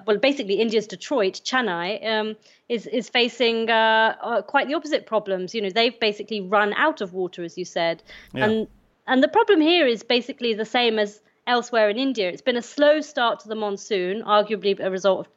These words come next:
Speaker 1: of, of, of rising temperatures and climate change, in an already water-scarce country. I mean, India basically has something like one-fifth of the world's population on three percent of the fresh water, which basically means it's more water scarce than China and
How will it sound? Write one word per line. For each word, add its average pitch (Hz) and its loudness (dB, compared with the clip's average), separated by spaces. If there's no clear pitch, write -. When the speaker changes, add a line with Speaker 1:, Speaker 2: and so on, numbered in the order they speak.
Speaker 1:
of, 196 0
of, - -16
of 190 0
rising 196 2
temperatures 185 -8
and 180 -4
climate 208 0
change, 175 -8
in 254 2
an 254 2
already 269 2
water-scarce 208 -2
country. 233 -4
I 208 -4
mean, 220 2
India 285 2
basically 226 -2
has 180 0
something 226 0
like 214 0
one-fifth 226 -2
of 226 -10
the 220 0
world's 208 4
population 196 -2
on 196 -4
three 226 -2
percent 208 -2
of 190 -12
the 202 -4
fresh - -2
water, 170 -6
which - -4
basically 381 4
means 240 0
it's 226 -4
more 285 6
water 269 0
scarce 220 0
than 196 -4
China 220 2
and 240 0